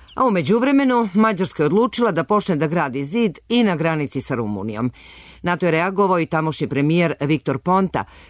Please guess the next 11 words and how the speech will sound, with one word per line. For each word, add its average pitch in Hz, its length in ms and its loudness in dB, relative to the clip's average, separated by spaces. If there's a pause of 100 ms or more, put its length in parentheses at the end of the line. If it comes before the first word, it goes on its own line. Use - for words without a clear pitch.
koji 269 160 2
je 190 60 4
ocenio 170 520 0
da 147 140 0
Evropa 156 500 0
nije 190 340 4
spremna 175 460 0
da 127 120 -2
upravlja 147 340 0
izbegličkom 127 640 -2
krizom. 98 400 -8